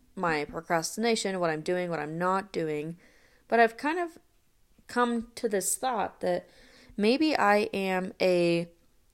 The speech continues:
dreamer more than I am a doer. So I'm someone who has a lot of dreams and a lot of goals, and it's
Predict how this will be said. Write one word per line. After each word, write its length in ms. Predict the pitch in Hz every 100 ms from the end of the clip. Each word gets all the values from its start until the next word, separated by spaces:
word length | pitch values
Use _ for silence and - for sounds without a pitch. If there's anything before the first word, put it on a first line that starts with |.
| -
dreamer 720 | 175 196 208 220 254 285 285
more 420 | 247 202 196 214
than 440 | 226 196 185 185 185
I 120 | 165
am 240 | 170 180 180 175
a 320 | 160 151 151 160
doer. 600 | 175 240 165 - - - - - -
So 380 | - - 185 185
I'm 320 | 190 196 214 247
someone 460 | - 196 196 196
who 160 | 202 190
has 480 | 190 175 180 170 -
a 420 | 170 170 170 165 165 - - - - -
lot 280 | 180 208 233
of 200 | 196 160
dreams 500 | 247 202 180 180 175
and 80 | 170
a 80 |
lot 320 | 160 180 185 175
of 220 | 170 165
goals, 680 | 175 185 175 151 170 - -
and 500 | 170 170 160 160 165 -
it's 540 | 185 175 170 - -